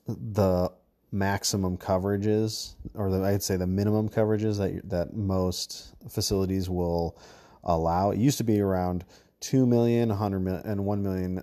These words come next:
uh, two million aggregate, one million per, uh, kind of maximum instance, if you will. And then kinda all the other little things that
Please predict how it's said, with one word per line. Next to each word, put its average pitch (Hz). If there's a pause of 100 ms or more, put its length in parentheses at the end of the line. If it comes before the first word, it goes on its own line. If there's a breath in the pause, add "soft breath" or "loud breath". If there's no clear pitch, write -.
uh, 85
two 139
million 113
aggregate, 101
one 95
million 92
per, 90 (240)
uh, 78
kind 98
of 85
maximum 87 (440)
instance, 92
if 85
you 80
will. 78 (640 loud breath)
And 101
then 101
kinda 110
all 104
the 101
other 98
little 95
things 92 (140)
that 90